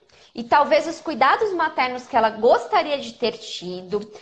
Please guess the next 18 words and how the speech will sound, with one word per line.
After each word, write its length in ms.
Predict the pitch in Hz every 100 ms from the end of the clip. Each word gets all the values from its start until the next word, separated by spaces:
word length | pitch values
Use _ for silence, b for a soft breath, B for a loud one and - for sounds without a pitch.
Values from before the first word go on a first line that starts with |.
| B -
das 320 | 226 233 -
falhas 400 | 311 392 494 -
maternas 580 | 320 320 262 226 220 -
que 100 | 247
a 80 |
mãe 260 | 220 233 392
dela 240 | 392 320 -
teve, 280 | 247 214 220
porque 400 | 247 - 240 - _ _
teve, 600 | 277 208 190 202 220 247 -
e 140 | 226
é 60 | 208
normal, 920 | 208 190 175 175 208 269 302 311 302
e 160 | 277 247
é 80 |
assim 360 | 214 214 226 226
a 120 | 214
vida. 640 | 185 180 208 226 254 330